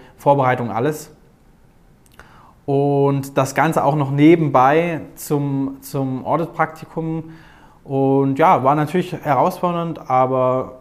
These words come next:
da haben auch extrem die Videos geholfen, die Vorbereitungsunterlagen für,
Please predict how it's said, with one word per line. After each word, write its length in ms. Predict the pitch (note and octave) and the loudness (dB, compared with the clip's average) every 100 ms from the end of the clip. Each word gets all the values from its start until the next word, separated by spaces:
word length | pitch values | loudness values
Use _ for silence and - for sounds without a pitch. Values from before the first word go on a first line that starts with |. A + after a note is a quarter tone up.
| - - _ _ _ _ _ _ _ | -20 -20 _ _ _ _ _ _ _
da 160 | B2+ | 2
haben 160 | C3+ C#3 | 2 0
auch 160 | B2 B2+ | -4 -6
extrem 400 | - - C#3+ C3+ | -10 -6 -2 -2
die 100 | C3 | 0
Videos 420 | C#3 C#3+ C#3 C#3+ | 2 0 -2 -6
geholfen, 540 | A#2+ A#2+ B2 C3 C3 | -4 -2 -2 -4 -6
die 160 | B2+ C3+ | -4 -4
Vorbereitungsunterlagen 1300 | - - C#3+ C3+ C3 C3 B2 B2+ B2 A#2+ A#2+ B2 | -6 0 2 4 2 2 -6 -4 0 2 2 -2
für, 380 | A#2+ C3+ C3 B2 | -8 -4 -4 -4